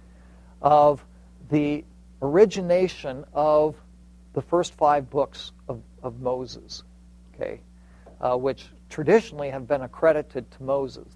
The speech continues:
the Torah, the Pentateuch. It's, it's called the documentary hypothesis. It was originated by, uh, a German, uh, scholar by the name of Wellhausen,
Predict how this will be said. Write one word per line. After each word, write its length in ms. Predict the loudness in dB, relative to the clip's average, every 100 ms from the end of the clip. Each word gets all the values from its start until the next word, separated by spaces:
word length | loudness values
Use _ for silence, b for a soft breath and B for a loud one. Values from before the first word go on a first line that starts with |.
| -12
the 80 |
Torah, 460 | -12 -2 0 0 -4
the 60 | -12 -10
Pentateuch. 540 | -10 -8 -12 -18 -20 -20 -20 -20 b b b b b b -20
It's, 160 | -20 -10
it's 220 | -10 -10 -18
called 340 | 4 6 6 2
the 120 | 2
documentary 760 | 4 4 2 -4 -4 -4 -6 -4
hypothesis. 1120 | -4 -6 0 0 0 -8 -10 -14 -14 -16 -18 -20
It 180 | -16
was 380 | -10 -10 -10 -18 -14
originated 680 | -4 -2 -2 -4 -6 -6 -4
by, 320 | -2 -2 -4 -8 b b b
uh, 300 | -8 -6 -8 -10
a 80 | -14
German, 500 | -8 -6 -6 -10 -14 -18 -20 -20 -20 -20 -20 -18
uh, 80 | -18
scholar 480 | -6 0 0 0
by 200 | -4 -6
the 100 | -6
name 200 | -10 -10
of 80 | -12 -18 -2
Wellhausen, 800 | -2 -2 -2 -2 -2 -8 -18